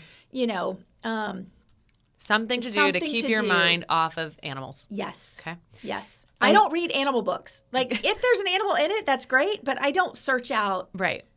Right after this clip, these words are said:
Speaker 1: books that have animals
Speaker 2: Not
Speaker 1: in
Speaker 2: for
Speaker 1: them.
Speaker 2: pleasure.
Speaker 1: Not
Speaker 2: No.
Speaker 1: for pleasure.
Speaker 2: Right.
Speaker 1: No.
Speaker 2: And then a year from now, where do we hope these future veterinarians are with their work-life balance?
Speaker 1: I hope they will understand that it's okay to take a day off, that it's okay to say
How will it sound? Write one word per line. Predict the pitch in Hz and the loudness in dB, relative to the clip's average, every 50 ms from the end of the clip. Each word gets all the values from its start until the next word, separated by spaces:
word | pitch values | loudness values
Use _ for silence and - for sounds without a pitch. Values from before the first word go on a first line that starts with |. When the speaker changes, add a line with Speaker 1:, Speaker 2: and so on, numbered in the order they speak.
| _ - | _ -8
Speaker 1:
books | 202 247 262 254 - | -4 -2 -2 -2 -2
that | - 247 233 | -2 -2 0
have | 254 214 196 - - | 0 0 -2 -2 -4
animals | 220 233 240 240 - | -2 -2 0 4 8
Speaker 2:
Not | 240 240 226 | 10 10 10
Speaker 1:
in | 220 226 | 10 8
Speaker 2:
for | 220 | 4
Speaker 1:
them. | - - | 4 6
Speaker 2:
pleasure. | 208 185 170 143 139 120 - - - | 4 4 4 2 -4 -6 -8 -6 -2
Speaker 1:
Not | 226 220 240 | 0 0 0
Speaker 2:
No. | 170 | 2
Speaker 1:
for | - 240 | 0 -2
pleasure. | 240 - 190 165 170 175 | -2 -2 -4 -4 -2 -2
Speaker 2:
Right. | 156 - - - _ - | -4 -4 -6 -12 _ -14
Speaker 1:
No. | 226 196 143 - - - _ _ _ _ - | -12 -12 -12 -12 -14 -18 _ _ _ _ -2
Speaker 2:
And | 220 233 247 | 0 0 2
then | 254 240 | 2 0
a | 233 220 | 0 0
year | 208 185 202 220 233 240 247 226 | -2 -2 -2 -2 -2 -2 -2 -2
from | 220 226 202 196 | -2 -4 -2 0
now, | 180 165 160 160 170 160 170 | 0 0 2 0 0 -2 -2
where | 175 185 190 196 196 | -2 -2 -2 -2 -2
do | 202 | -4
we | 202 208 190 | -6 -6 -4
hope | 180 185 175 175 175 | -4 -2 -4 -4 -4
these | - 175 170 170 165 165 - | -8 -8 -8 -8 -8 -10 -10
future | - 175 160 - 170 | -10 -10 -8 -6 -4
veterinarians | 160 160 160 160 156 156 156 156 156 156 156 151 - | -4 -2 -2 -2 -4 -4 -4 -4 -4 -6 -8 -8 -6
are | - 139 147 151 151 151 151 147 | -4 -2 0 0 0 -2 -4 -6
with | - 156 156 151 | -8 -10 -10 -8
their | - 151 151 147 147 151 147 - - _ _ _ _ | -8 -6 -6 -4 -4 -6 -6 -8 -12 _ _ _ _
work-life | - 160 165 143 - - - - - | -12 -10 -10 -8 -8 -8 -8 -8 -8
balance? | - 60 50 - - - - - - - _ _ - | -8 -10 -10 -10 -12 -14 -12 -12 -14 -14 _ _ -10
Speaker 1:
I | 269 262 254 | -8 -8 -8
hope | 233 240 277 330 330 - | -6 -4 -4 -6 -6 -4
they | - 302 294 | -4 -4 -4
will | 285 269 247 - | -2 -4 -4 -4
understand | 226 233 220 226 220 220 - - 214 190 190 185 180 | -4 -4 -4 -4 -6 -8 -8 -8 -8 -8 -8 -6 -6
that | 190 185 | -6 -6
it's | 185 185 - - | -8 -10 -10 -8
okay | 220 208 208 208 - 214 196 | -8 -8 -8 -8 -8 -10 -8
to | 196 | -8
take | 190 - - 196 190 | -8 -10 -10 -10 -10
a | 190 | -10
day | 175 196 190 190 | -12 -10 -10 -10
off, | 190 - - 226 233 233 226 - - _ - - - _ _ _ | -10 -8 -8 -6 -8 -8 -10 -14 -20 _ -20 -20 -20 _ _ _
that | - 214 196 190 185 180 175 - _ _ _ _ _ _ _ _ _ _ _ _ _ _ _ _ _ _ _ _ _ _ - | -6 -4 -2 -2 -2 -4 -6 -10 _ _ _ _ _ _ _ _ _ _ _ _ _ _ _ _ _ _ _ _ _ _ -6
it's | 285 285 - | -6 -6 -6
okay | 339 339 330 - 269 294 339 359 | -8 -8 -8 -8 -8 -8 -6 -6
to | 302 277 | -8 -8
say | 262 - 262 247 240 233 233 233 | -8 -6 -4 -4 -2 -4 -4 -6